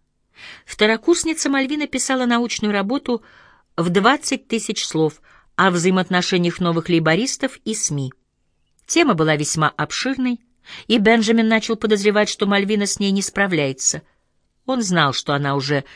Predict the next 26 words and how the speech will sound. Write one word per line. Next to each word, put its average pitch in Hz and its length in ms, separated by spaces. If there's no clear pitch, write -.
не 180 140
укладывается 170 760
в - 40
сроки, - 460
и 185 100
улавливал 180 600
нотку 175 400
паники 185 440
в 131 40
ее 131 300
голосе, 123 520
когда 175 400
она 165 360
упоминала 156 680
о 175 160
курсовой. 120 600
Предложение 202 600
написать 190 460
работу 185 380
за 175 140
нее, 165 420
что - 280
Бенджамин 185 600
охотно 180 460
бы 139 120
сделал, 135 400